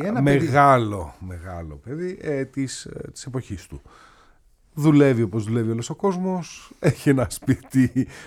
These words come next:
Speaker 2: προσπαθεί να το συντηρεί,
Speaker 1: <laughs>
Speaker 2: ενώ είμαστε με την οικογένειά του και έχει κάνει και κάποιες δουλειές. Αυτό.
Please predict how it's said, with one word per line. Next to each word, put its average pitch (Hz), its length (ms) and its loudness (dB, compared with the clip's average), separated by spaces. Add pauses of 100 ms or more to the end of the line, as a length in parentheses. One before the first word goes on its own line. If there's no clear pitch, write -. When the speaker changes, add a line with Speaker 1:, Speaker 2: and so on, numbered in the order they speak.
Speaker 2:
προσπαθεί 147 520 4
να 139 140 6
το 131 140 2
συντηρεί, 143 960 6 (140)
Speaker 1:
<laughs> - 240 -14
Speaker 2:
ενώ 139 220 6
είμαστε 151 280 6
με 139 80 4
την 135 80 0
οικογένειά 180 520 2
του 220 180 -14
και - 100 -2
έχει 240 280 0
κάνει 220 220 2
και 180 100 -10
κάποιες 202 360 0
δουλειές. 131 520 2
Αυτό. 117 500 -4